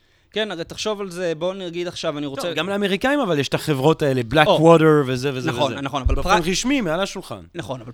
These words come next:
Speaker 1: Private Military Corporations הם קודם כל חוקיים, הם נ-, והם עוברים רגולציה על ידי השלטון, כן, על ידי הקונגרס, על ידי משרד הביטחון האמריקאי. כלומר,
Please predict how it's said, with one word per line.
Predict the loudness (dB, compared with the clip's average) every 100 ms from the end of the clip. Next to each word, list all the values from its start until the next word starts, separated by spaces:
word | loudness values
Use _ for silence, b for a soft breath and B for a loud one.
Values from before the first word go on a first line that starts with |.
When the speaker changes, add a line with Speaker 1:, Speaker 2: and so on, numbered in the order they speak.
| -4
Speaker 1:
Private | -4 -4
Military | -8 -10 -8 -8 -6
Corporations | -6 -6 -6 -4 -6 -8 -10 -10 -14 -16 _
הם | -8 -6 -6
קודם | -6 -8
כל | -10
חוקיים, | -10 -12 -12 -10 -12 -12
הם | -10 -8
נ-, | -8
והם | -8 -8 -8 -8 -8
עוברים | -8 -8 -10
רגולציה | -8 -6 -4 -4 -8
על |
ידי | -6 -4
השלטון, | -6 -6 -10 -8 -8 -10
כן, | -16 -16 -16
על | -18
ידי | -18
הקונגרס, | -16 -12 -6 -4 -4
על | -6
ידי | -8
משרד | -8 -6 -6
הביטחון | -8 -10 -10 -8
האמריקאי. | -10 -14 -20 -20 -20 b b b b -10
כלומר, | -4 -2